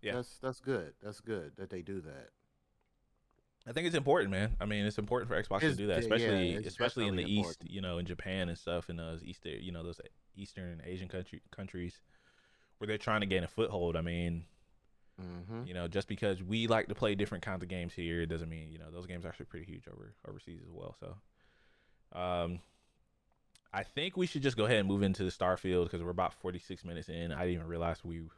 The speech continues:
Speaker 1: been talking that long. I mean, time just, once again, time is not real.
Speaker 2: Mm-hmm.
Speaker 1: <laughs> Uh, but Starfield, man, I wanna give you the floor first because
Speaker 2: Oh, look at this
Speaker 1: you know,
Speaker 2: guy.
Speaker 1: I wanna
Speaker 2: Isn't
Speaker 1: give you the
Speaker 2: he
Speaker 1: floor. I wanna
Speaker 2: generous?
Speaker 1: hear what you gotta say because,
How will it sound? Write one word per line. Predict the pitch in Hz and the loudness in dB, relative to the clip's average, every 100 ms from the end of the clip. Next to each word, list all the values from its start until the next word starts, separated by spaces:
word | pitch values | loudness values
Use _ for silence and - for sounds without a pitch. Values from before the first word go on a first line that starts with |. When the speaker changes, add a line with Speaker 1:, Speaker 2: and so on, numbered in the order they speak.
| - | -16
Speaker 1:
been | 80 | -14
talking | - 120 - | -8 -6 -6
that | 160 - | -8 -10
long. | 82 78 78 | -12 -14 -16
I | 78 | -16
mean, | 80 | -16
time | - 92 92 | -12 -10 -8
just, | 87 82 | -6 -6
once | 98 117 | -4 -4
again, | 104 90 82 | -2 -4 -4
time | - - 87 | -8 -10 -6
is | 87 | -4
not | 95 80 | -2 0
real. | 123 143 78 - - - - - - - - - - | 2 2 2 -6 -18 -20 -20 -20 -18 -12 -8 -4 0
Speaker 2:
Mm-hmm. | - 208 208 381 151 | 2 2 2 2 0
Speaker 1:
<laughs> | - - - - - | -4 -12 -20 -20 -6
Uh, | 110 113 110 | 0 2 2
but | 113 | 0
Starfield, | - 190 240 - 139 113 | 2 4 6 6 6 8
man, | 107 113 110 - | 8 8 6 8
I | 185 233 | 8 8
wanna | 233 196 165 | 8 8 6
give | 135 135 139 | 6 6 6
you | 120 113 110 | 6 4 4
the | 104 | 2
floor | - 95 95 | 0 2 4
first | 90 - 78 92 - - - 101 | 2 -2 -8 -10 -16 -20 -20 -12
because | 104 - 107 101 98 95 95 - - - - _ _ _ _ - - - | -10 -2 2 6 6 6 2 -2 -18 -20 -20 _ _ _ _ -20 -20 -2
Speaker 2:
Oh, | 139 151 156 151 147 | 8 12 12 12 12
look | 143 143 139 | 8 6 4
at | 120 | 6
this | 120 120 | 6 6
Speaker 1:
you | |
know, | 117 113 | 8 10
Speaker 2:
guy. | |
Speaker 1:
I | 110 110 123 | 10 12 12
wanna | 131 147 | 12 12
Speaker 2:
Isn't | |
Speaker 1:
give | 147 135 | 10 10
you | 180 | 10
the | 185 | 10
Speaker 2:
he | 113 | 10
Speaker 1:
floor. | 190 196 190 | 10 10 10
I | 117 | 10
wanna | 117 120 123 | 10 10 10
Speaker 2:
generous? | |
Speaker 1:
hear | 123 135 | 10 10
what | 165 170 | 10 8
you | 196 | 6
gotta | 180 180 180 | 6 6 4
say | - 151 147 139 | 4 6 8 6
because, | 120 104 110 92 90 85 87 | 4 0 2 4 6 4 2